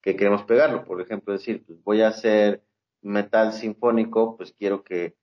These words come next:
el sonido de la sinfónica entre a huevo con el sonido del metal, cuando en realidad los dos sonidos están,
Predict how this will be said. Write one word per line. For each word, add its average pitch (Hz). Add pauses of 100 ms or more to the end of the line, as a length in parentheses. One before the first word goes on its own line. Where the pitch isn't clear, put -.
(320)
el 90
sonido 101
de 95
la 92
sinfónica 104
entre 95
a 80
huevo 98
con 87
el 90
sonido 95
del 92
metal, 104 (580)
cuando 113
en 113
realidad 113
los 127
dos 120
sonidos 113
están, 104